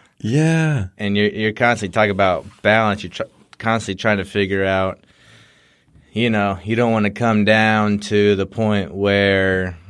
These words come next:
Speaker 2: uh, you know, she's stifled as far as, as discipline or, you know, giving her experiences where she can,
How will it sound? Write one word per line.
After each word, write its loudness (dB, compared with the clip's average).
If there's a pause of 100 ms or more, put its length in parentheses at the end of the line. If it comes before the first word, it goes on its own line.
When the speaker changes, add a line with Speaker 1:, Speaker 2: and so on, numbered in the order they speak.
(140)
Speaker 2:
uh, -10 (560)
you -10
know, -4
she's -6
stifled 0 (600)
as -8
far 2
as, 0 (200)
as -4
discipline 0
or, 0
you -6
know, -2
giving 0
her 2
experiences 0
where 0
she -2
can, -4